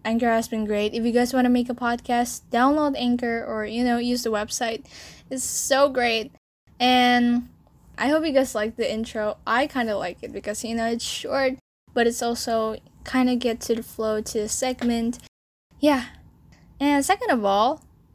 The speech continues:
I kinda changed the name of the podcast a bit. If you guys are the O Gs, you guys remember that the podcast name used to be What's Up with Ame, but I changed it a bit from Ame to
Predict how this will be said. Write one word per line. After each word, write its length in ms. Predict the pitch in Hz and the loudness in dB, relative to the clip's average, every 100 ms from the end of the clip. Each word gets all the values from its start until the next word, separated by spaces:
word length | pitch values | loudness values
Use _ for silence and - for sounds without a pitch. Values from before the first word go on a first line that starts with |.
| - | 2
I 100 | 269 | 4
kinda 300 | 302 381 415 | 6 4 2
changed 480 | 311 339 349 320 - | 2 -2 -2 -4 -4
the 140 | 285 285 | -2 2
name 240 | 302 320 | 2 0
of 100 | 294 | -4
the 80 | 247 | -4
podcast 560 | 240 208 220 196 208 | -2 -4 -4 -6 -6
a 40 | 202 | -8
bit. 260 | 202 233 - _ _ 254 | -6 -6 -8 _ _ -2
If 100 | 269 | 2
you 60 | |
guys 240 | 285 330 - | 6 6 6
are 180 | 349 | 2
the 180 | 339 320 | 2 2
O 140 | 330 302 | 2 0
Gs, 680 | 269 311 349 370 392 - - _ _ _ _ _ - | 0 0 2 2 0 -6 -12 _ _ _ _ _ -2
you 100 | 285 | 2
guys 580 | 311 320 320 - - - - | 4 6 4 0 -6 -8 -12
remember 920 | - 285 277 277 294 277 240 233 247 254 _ - | -2 2 4 2 4 4 4 2 -2 -6 _ -8
that 420 | 240 233 226 226 - - _ | -2 0 0 -2 -6 -20 _
the 80 | 247 | -8
podcast 480 | 240 254 262 277 254 | -2 -2 0 0 0
name 200 | 240 233 | 2 2
used 180 | 240 - | 2 0
to 80 | 220 | -2
be 260 | 220 220 | -2 0
What's 240 | 214 214 220 | 0 -2 -2
Up 80 | |
with 160 | 220 214 - | -6 -8 -8
Ame, 480 | 214 233 247 277 277 _ _ _ _ - | -2 0 2 2 0 _ _ _ _ -2
but 200 | 247 247 - | 2 2 2
I 80 | |
changed 500 | 247 - 294 311 - | 0 2 2 2 0
it 160 | 285 285 | 0 2
a 100 | 277 | 4
bit 340 | 269 277 294 | 4 4 2
from 200 | 277 233 - | -2 -4 -2
Ame 540 | 233 240 240 240 240 | -4 0 2 2 0
to 180 | 240 240 | -2 -10